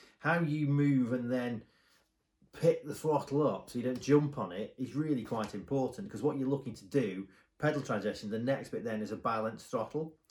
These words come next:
So you're trying to ju-, ma-, not make the car jump and apply just enough throttle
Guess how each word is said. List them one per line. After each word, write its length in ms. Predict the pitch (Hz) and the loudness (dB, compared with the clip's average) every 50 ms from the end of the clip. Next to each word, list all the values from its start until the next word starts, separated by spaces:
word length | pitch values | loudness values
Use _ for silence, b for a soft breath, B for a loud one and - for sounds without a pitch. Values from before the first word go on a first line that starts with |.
| B B B B B B B | B B B B B B B
So 120 | - - | -4 -2
you're 100 | 127 127 120 | -2 0 0
trying 260 | - 160 170 170 147 | 2 2 2 2 0
to 120 | - 139 | -2 -4
ju-, 280 | - - - 170 196 - | -4 -4 -2 -2 0 0
ma-, 160 | 147 156 170 | 0 -2 -2
not 260 | 156 156 170 175 170 - | 2 2 2 2 4 2
make 160 | 175 175 - | 0 0 0
the 60 | - | -2
car 240 | - - 151 151 147 | -4 -4 -2 -2 -2
jump 480 | 143 - 165 147 110 101 120 131 127 - b b b b b b b | -2 0 0 0 2 0 -2 -4 -6 -12 b b b b b b b
and 140 | 127 127 | -2 -2
apply 420 | 120 - - - 147 143 135 131 123 | -2 -2 -4 -2 0 2 2 2 0
just 300 | - - 214 202 - - | 0 0 0 0 0 0
enough 200 | 190 180 170 - | -2 -2 -2 -2
throttle 560 | - - 196 175 - - - 117 139 143 B | -2 0 0 0 0 -2 -4 -4 -4 -4 B